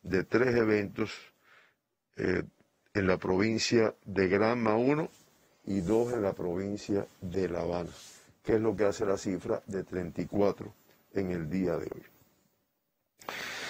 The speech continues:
De esta forma, Cuba, con ciento dieciocho mil ciento sesenta y ocho pacientes diagnosticados desde el inicio de la transmisión,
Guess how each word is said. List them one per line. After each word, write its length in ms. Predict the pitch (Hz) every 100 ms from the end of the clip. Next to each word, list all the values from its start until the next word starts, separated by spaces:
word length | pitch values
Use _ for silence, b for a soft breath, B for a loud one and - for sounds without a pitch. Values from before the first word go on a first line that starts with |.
| B
De 140 | - 151
esta 220 | 151 147
forma, 500 | - 156 160 151 -
Cuba, 420 | 143 160 160 147
con 220 | 123 113
ciento 600 | 98 113 107 104 - 107
dieciocho 720 | 104 98 - 104 98 - 101
mil 340 | 101 139 143 151 _ b b b b b _ _
ciento 760 | - - 117 127 120 101 - 98
sesenta 480 | 101 - 98 87 107
y 80 |
ocho 260 | 139 - 117
pacientes 580 | 101 98 131 131 113 98
diagnosticados 840 | 92 90 82 - - 127 127 143 - b b b b _
desde 400 | 92 107 104 104
el 100 | 98
inicio 560 | 92 123 139 - 110
de 80 | 98
la 120 | 95
transmisión, 760 | 95 98 90 90 90 - 156 165